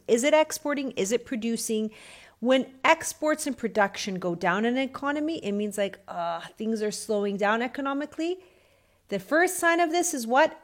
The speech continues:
Unemployment increases. Why is that a concern for us in the real estate market? Because when people lose their jobs,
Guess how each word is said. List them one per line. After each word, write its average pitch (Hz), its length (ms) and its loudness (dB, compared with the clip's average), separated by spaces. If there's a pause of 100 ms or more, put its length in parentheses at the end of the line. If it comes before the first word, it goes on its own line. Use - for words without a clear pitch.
Unemployment 196 960 -4
increases. - 800 -12 (640)
Why 254 360 8
is 339 140 4
that 349 140 12
a 359 80 6
concern 330 500 0
for 311 180 2
us 311 220 8
in 311 60 -2
the 302 80 0
real 294 180 6
estate 285 360 2
market? 262 500 0
Because 196 280 -6
when 185 160 -4
people 269 400 -4
lose 285 240 -2
their 277 180 0
jobs, 269 720 4